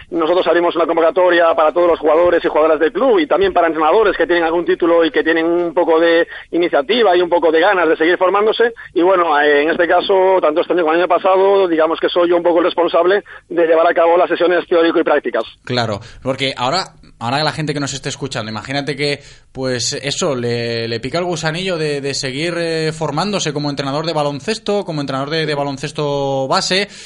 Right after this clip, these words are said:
Speaker 1: ¿Cómo podrían hacerlo para poder, eh, participar, para poder, eh, ser parte de, de estos cursos de formación que el Seix do Nadal ofrece, ¿no? Porque son, desde mi punto de vista, muy pero que muy interesantes para cuidar,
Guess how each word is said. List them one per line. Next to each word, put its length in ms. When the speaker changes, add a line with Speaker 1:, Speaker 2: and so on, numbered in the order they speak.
Speaker 1:
¿Cómo 160
podrían 220
hacerlo 320
para 240
poder, 340
eh, 200
participar, 760
para 200
poder, 340
eh, 160
ser 260
parte 320
de, 260
de 100
estos 320
cursos 280
de 120
formación 500
que 80
el 100
Seix 160
do 40
Nadal 240
ofrece, 480
¿no? 80
Porque 220
son, 260
desde 200
mi 80
punto 160
de 60
vista, 180
muy 100
pero 160
que 60
muy 120
interesantes 460
para 260
cuidar, 360